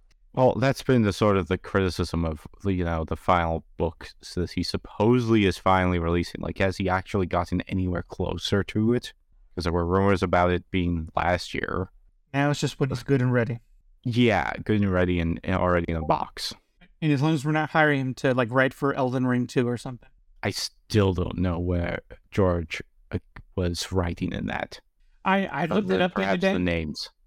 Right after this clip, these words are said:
Speaker 2: I, because I, um, I've been in, uh, in a lore frenzy for Elden Ring the last couple of weeks.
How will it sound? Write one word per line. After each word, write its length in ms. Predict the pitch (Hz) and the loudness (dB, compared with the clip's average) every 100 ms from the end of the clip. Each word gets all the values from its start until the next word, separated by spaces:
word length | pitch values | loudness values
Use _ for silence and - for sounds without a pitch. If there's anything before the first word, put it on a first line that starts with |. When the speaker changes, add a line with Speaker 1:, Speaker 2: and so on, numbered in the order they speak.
| _ | _
Speaker 2:
I, 180 | 147 185 - 160 | -6 -6 -8 -6
because 300 | 156 156 147 | -2 0 2
I, 220 | 147 147 | 4 4
um, 280 | 147 135 120 _ _ _ _ | 4 2 -2 _ _ _ _
I've 120 | 143 | 0
been 160 | 147 139 | 2 2
in, 180 | - 135 | 2 2
uh, 160 | 131 127 | 2 0
in 160 | 143 131 | 0 0
a 100 | 131 | 0
lore 360 | 123 120 135 | 0 2 2
frenzy 500 | 123 135 123 117 120 _ | 2 2 2 0 -6 _
for 300 | - 131 123 | -4 -2 0
Elden 260 | 143 131 139 | 0 0 2
Ring 200 | 135 135 | 2 0
the 80 | 131 | -2
last 180 | 135 - | -6 -6
couple 240 | 139 - | -8 -6
of 60 | 135 | -6
weeks. 240 | 139 - | -6 -8